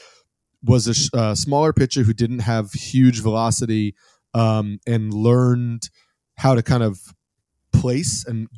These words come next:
and have command. And then he started throwing, you know, but when he made his debut, he was throwing ninety-two,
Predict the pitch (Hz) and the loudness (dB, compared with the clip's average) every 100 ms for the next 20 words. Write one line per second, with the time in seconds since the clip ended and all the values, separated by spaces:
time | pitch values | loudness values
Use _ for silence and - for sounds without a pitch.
0 | - 120 104 117 - 120 117 147 196 139 | -10 -8 -6 -8 -6 -6 -6 -6 -8 -4
1 | 147 160 165 - 147 139 131 123 120 120 | 0 2 2 2 0 -2 -2 0 -2 -6
2 | 139 113 101 110 120 113 113 110 110 123 | -4 -4 -2 -4 -2 -2 0 -2 -2 0
3 | 117 233 175 131 120 127 120 113 110 104 | 0 4 4 4 2 0 0 -4 -6 -4
4 | 139 131 123 | 2 4 2